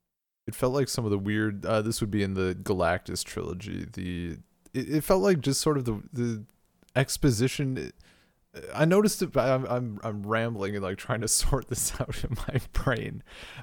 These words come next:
Um, they, they're doing, like, this exposition for people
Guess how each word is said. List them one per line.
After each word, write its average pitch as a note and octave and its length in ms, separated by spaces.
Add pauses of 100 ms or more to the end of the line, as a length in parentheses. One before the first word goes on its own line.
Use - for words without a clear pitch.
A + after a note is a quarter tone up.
(140)
Um, G#2 500 (1200)
they, C#3 460
they're G#2+ 520
doing, C#3+ 380
like, A#2+ 280
this G#2+ 300
exposition G2+ 800
for G2 260
people G2+ 520